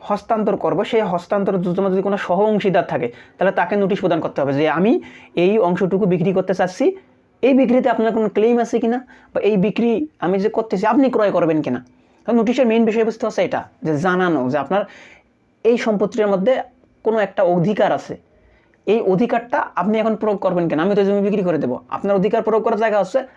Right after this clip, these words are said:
আপনাকে জমিটা কিনে নিতে হবে। তো আপনি যদি কিনে নিতে না চান সেক্ষেত্রে বলে দেবেন যে না ঠিক আছে এই জমি তো কিনবেন না। তো এই বিষয়টা জানানোর জন্য, অর্থাৎ ওই জমির অন্য কোনো সহশরিক আছে কিনা বা অগ্রাধিকারের ভিত্তিতে কেউ জমিটা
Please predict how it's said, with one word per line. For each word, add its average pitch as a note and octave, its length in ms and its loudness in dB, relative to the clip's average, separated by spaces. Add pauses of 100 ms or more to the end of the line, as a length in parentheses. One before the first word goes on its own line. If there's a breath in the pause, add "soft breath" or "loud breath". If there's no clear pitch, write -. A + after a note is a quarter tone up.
আপনাকে B3+ 280 0
জমিটা A3+ 260 0
কিনে B3+ 220 2
নিতে - 180 -2
হবে। D3 140 -4 (800 soft breath)
তো - 120 -4
আপনি A3+ 220 2
যদি B3 200 2
কিনে A#3+ 220 4
নিতে G3+ 200 0
না G#3+ 100 0
চান A3+ 140 -2
সেক্ষেত্রে A4 320 0
বলে A3 180 2
দেবেন F#3 200 0
যে G3 100 2
না D#3+ 60 0 (100)
ঠিক G3+ 160 -4
আছে D#3+ 200 -6
এই D#3 80 2
জমি D#3 200 0
তো G3 80 -12
কিনবেন D#3+ 280 0
না। A#2+ 60 -8 (240 loud breath)
তো - 120 2
এই A#3+ 140 4
বিষয়টা C4 240 2 (100)
জানানোর A3 420 2
জন্য, D#3+ 140 0 (100)
অর্থাৎ E3 160 -4 (100)
ওই G#3 140 4
জমির A3 220 0 (380 soft breath)
অন্য C4 160 4 (120)
কোনো A#3+ 200 0
সহশরিক A#3 480 0
আছে F3+ 160 -4
কিনা D#3+ 240 0
বা D3 80 0 (320)
অগ্রাধিকারের A#3 540 2
ভিত্তিতে G#3 360 -2
কেউ G#3 120 4 (320 loud breath)
জমিটা F#3 240 0